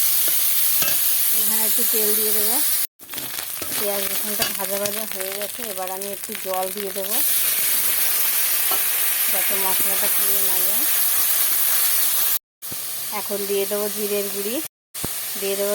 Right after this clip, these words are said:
লঙ্কার গুঁড়ো, দিয়ে দেবো একটু ধনের গুঁড়ো। এবার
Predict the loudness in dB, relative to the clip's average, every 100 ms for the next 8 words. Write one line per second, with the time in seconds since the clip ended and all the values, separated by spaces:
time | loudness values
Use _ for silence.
0 | 2 0 0 -2 -4 -4 -4 -6 -8 _
1 | -10 -8 -6 -6 -4 -2 -2 -2 -4 -4
2 | -4 -2 -2 -4 -6 -6 -6 -6 -6 -6
3 | -6 -6 -6 -6 -6 -6 -4 -2 0 2